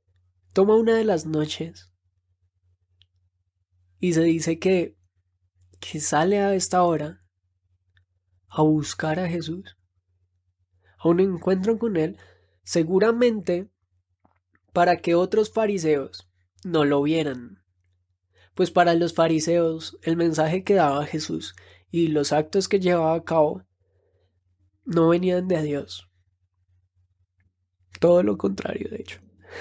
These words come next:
<laughs> Y este hombre, para que no lo vean, sale y se topa con Jesús. Y no sé, pienso nomás en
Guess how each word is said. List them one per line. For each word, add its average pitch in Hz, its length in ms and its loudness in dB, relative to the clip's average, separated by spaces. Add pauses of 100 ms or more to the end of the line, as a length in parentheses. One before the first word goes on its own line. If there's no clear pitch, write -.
(140)
<laughs> - 720 -2 (1900)
Y 190 60 8
este 170 240 4
hombre, 185 280 4
para 180 260 4
que 175 80 0
no 156 180 2
lo 170 160 6
vean, 175 500 0 (760)
sale 151 640 -2 (280)
y 175 140 -6
se 151 140 2
topa 160 540 -2
con 185 180 -8
Jesús. 151 520 -10 (1700)
Y 160 140 -6
no 160 140 0
sé, 175 160 2
pienso 170 540 0
nomás 175 400 0
en 175 340 -4